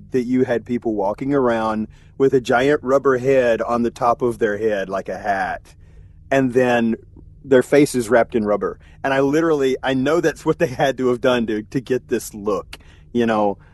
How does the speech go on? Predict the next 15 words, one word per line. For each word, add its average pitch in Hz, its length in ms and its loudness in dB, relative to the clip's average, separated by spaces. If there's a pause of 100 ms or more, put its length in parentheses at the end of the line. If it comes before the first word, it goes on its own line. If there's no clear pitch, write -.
(440)
But 156 240 6
it, 143 100 0 (260)
<sighs> - 240 -14 (260)
oh, 151 540 0 (220)
I'm 170 140 2
sure 240 480 2
for 175 220 -2
back 156 360 0
in 165 220 0
the 147 80 0
day 160 440 2
when 139 240 0
it 135 100 2
was 135 180 -6 (160)
created, 147 580 0